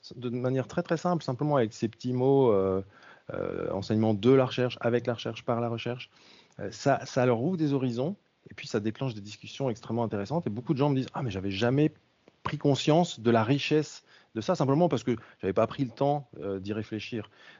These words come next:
Donc, simplement déclencher une réflé-, une réflexion en interne dans une institution sur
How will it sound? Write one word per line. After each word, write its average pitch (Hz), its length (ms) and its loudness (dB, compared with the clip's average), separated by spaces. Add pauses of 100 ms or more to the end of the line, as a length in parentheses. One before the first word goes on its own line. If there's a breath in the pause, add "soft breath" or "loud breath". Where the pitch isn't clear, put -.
Donc, 117 320 -2
simplement 165 400 2
déclencher 147 460 2
une 127 80 0
réflé-, 113 300 -2
une 113 140 -6
réflexion 123 380 -6
en 117 140 0
interne 110 340 0
dans 92 160 -4
une 92 180 -4
institution 101 640 -8
sur - 300 -10